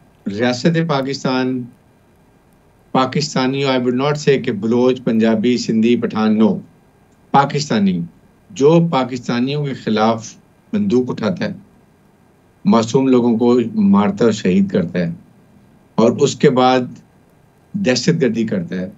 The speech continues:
पाकिस्तान के आइन कानून को नहीं मानता, now he is a terrorist। हमारे जो नाराज भाई हैं, जो पाकिस्तान के आइन और कानून को मानते हैं,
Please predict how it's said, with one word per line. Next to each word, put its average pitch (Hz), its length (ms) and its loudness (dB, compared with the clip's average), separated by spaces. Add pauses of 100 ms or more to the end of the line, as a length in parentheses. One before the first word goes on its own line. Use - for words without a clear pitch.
(240)
पाकिस्तान 123 500 -4
के 120 80 -4
आइन 127 340 -2
कानून 120 320 -2
को 113 120 -2
नहीं 107 180 0
मानता, 98 500 0
now 101 320 -2
he 135 260 2
is 120 420 2
a 98 80 -2 (220)
terrorist। 90 640 -2 (1300)
हमारे 123 400 2
जो 165 480 4
नाराज 127 500 0
भाई 107 300 -4
हैं, 107 280 -2
जो 104 100 -4
पाकिस्तान 120 640 -4 (100)
के 117 200 -2
आइन 123 300 0
और 113 200 -4
कानून 107 340 -2
को 104 100 0
मानते 90 440 2
हैं, 160 220 -4